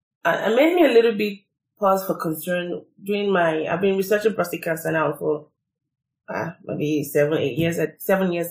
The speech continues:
thereabout, is how there's no uniformity as far as screening gui-, guidelines. And there are reasons for this. So let's talk about why, you know, we have different, um, thought leaders, like, different thought organizations giving us different guidelines,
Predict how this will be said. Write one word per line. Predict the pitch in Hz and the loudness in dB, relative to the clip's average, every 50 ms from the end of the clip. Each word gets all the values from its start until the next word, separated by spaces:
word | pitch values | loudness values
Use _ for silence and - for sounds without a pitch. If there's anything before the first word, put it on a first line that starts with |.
| - - | -6 -4
thereabout, | 165 165 156 156 151 160 170 170 - - _ _ _ _ _ _ _ - | -2 0 0 2 2 0 0 0 -4 -14 _ _ _ _ _ _ _ 2
is | 214 214 202 196 190 - - - - _ _ _ | 4 4 4 2 -2 -6 -10 -16 -20 _ _ _
how | - 254 285 294 | 2 6 6 8
there's | 277 254 226 214 | 8 8 6 6
no | 220 | 6
uniformity | 214 202 185 175 165 - 185 185 180 170 165 - - - 170 165 - - _ - | 4 4 2 0 -2 -2 -2 -2 -2 -2 -4 -6 -6 -6 -6 -6 -8 -8 _ -8
as | 170 - | -8 -4
far | - 202 196 | -2 -2 0
as | 180 170 - | 0 0 -2
screening | - - 175 165 165 156 | -4 -6 -4 -4 -2 -4
gui-, | 151 151 147 - - | -4 -6 -6 -6 -4
guidelines. | 160 151 151 147 147 - - - - - _ _ _ _ _ _ _ _ _ - | -4 -2 -2 -4 -6 -6 -8 -10 -12 -16 _ _ _ _ _ _ _ _ _ 0
And | 196 196 214 | 4 6 6
there | 208 196 | 8 8
are | 196 | 6
reasons | 226 247 220 214 180 170 - | 4 4 4 2 0 0 0
for | - 147 143 | -2 -2 0
this. | 143 143 151 - - - _ _ _ _ _ _ | -2 -4 -6 -8 -12 -20 _ _ _ _ _ _
So | - - 226 220 214 208 - - | -2 6 8 8 8 8 6 4
let's | 226 247 277 269 | 4 4 4 4
talk | 302 302 - | 4 4 4
about | 220 190 - 190 190 180 - - - - 180 | 6 6 8 8 8 6 4 2 -4 -8 -2
why, | 175 170 170 180 190 202 214 208 - - | 2 4 6 6 6 4 2 0 -4 -4
you | 180 | -2
know, | 175 165 165 165 151 - - | 0 0 0 -2 -2 -4 -2
we | 180 180 | -2 0
have | 180 180 180 - | 0 0 0 0
different, | - 190 - - 190 185 185 180 175 - - - _ _ _ _ _ _ _ _ _ _ _ - | -4 -4 -2 0 0 0 0 -2 -6 -8 -10 -14 _ _ _ _ _ _ _ _ _ _ _ -4
um, | 160 160 156 151 156 - - - - - | -2 0 0 0 0 -2 -4 -8 -6 0
thought | - 202 196 196 190 | 4 4 4 4 0
leaders, | 185 190 202 214 226 220 - | -2 2 6 6 6 6 4
like, | 170 151 - - | 0 0 0 0
different | 226 220 - 220 220 214 - | -2 0 2 2 2 2 2
thought | 208 - 165 | 0 0 0
organizations | 160 165 165 160 156 156 160 170 175 - 170 170 165 165 170 | 0 0 2 2 2 0 0 -4 -6 -6 -6 -6 -6 -4 -4
giving | 185 185 185 185 180 | -4 -2 -2 0 -2
us | 170 165 | -2 -2
different | 165 165 165 - 165 160 156 | -4 -6 -6 -4 -4 -4 -2
guidelines, | 151 151 147 151 147 143 147 | -2 -2 -2 -4 -4 -6 -6